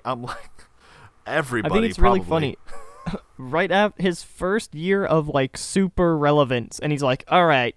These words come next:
Speaker 2: I'm never doing that again." Wait, huh,
Speaker 1: <laughs>
Speaker 2: what?
Speaker 1: I mean, unfortunate,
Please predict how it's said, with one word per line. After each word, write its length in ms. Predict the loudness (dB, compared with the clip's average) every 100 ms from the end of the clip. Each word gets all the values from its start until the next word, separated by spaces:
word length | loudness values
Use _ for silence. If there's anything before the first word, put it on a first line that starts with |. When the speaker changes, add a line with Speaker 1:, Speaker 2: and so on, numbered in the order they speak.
| -4
Speaker 2:
I'm 280 | -2 0
never 200 | 2 4
doing 200 | 4 4
that 160 | 6 4
again." 260 | 2 0 -2 -8 _ _ _ _ -12 -6
Wait, 160 | -2 -2 0
huh, 160 | -4 0
Speaker 1:
<laughs> 60 | 2
Speaker 2:
what? 300 | 4 2 -2 -6 -6 -6 -4
Speaker 1:
I 160 | 0 0
mean, 240 | -2 -6 -10 -16 -12 -4
unfortunate, 480 | -2 2 2 2